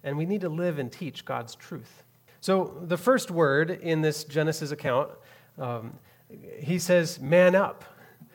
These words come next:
Recognize your identity. Man up. Recognize your dignity and the dignity of others."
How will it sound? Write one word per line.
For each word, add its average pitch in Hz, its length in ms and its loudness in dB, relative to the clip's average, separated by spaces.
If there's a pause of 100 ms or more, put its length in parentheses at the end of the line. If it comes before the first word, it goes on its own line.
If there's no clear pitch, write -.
(140)
Recognize 170 640 2
your 151 120 2
identity. 147 480 0
Man 180 360 4
up. 208 360 -4 (680)
Recognize 156 1160 -2 (400)
your 131 160 -8
dignity 120 580 -10 (240)
and 139 240 -6
the 123 80 -10
dignity 123 400 -8
of 110 100 -12
others." - 440 -12